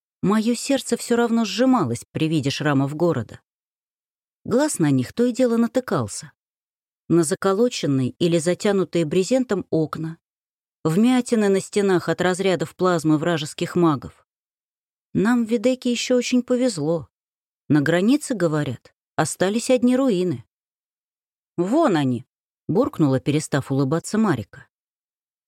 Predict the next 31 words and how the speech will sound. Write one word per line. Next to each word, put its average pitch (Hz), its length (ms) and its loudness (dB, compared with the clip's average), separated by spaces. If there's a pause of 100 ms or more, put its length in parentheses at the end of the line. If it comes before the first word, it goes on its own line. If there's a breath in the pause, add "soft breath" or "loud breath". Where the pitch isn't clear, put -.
(420)
Мы 262 240 2
свернули 285 500 0
на 240 140 2
кривую 208 420 0
улицу, 151 440 0
огибающую 143 680 0
площадь, - 600 -4 (460)
предпочитая 202 800 -2
не 285 160 4
встречаться 254 680 -2
с - 120 -8
патрулём 190 500 0
в - 60 -10
сине-красной 143 720 0
форме. - 440 -4 (1000)
Я 160 200 0
не 220 140 2
догадывалась, 151 720 0
что - 180 -4
до 151 140 0
такой 196 320 -2
степени 147 500 0
умею 165 400 4
ненавидеть, 165 800 -2 (720)
пока 180 340 0
аландарцы 175 680 0
не 139 140 4
пришли 269 380 -2
в 262 40 0
нашу 233 280 -2
страну 254 480 -2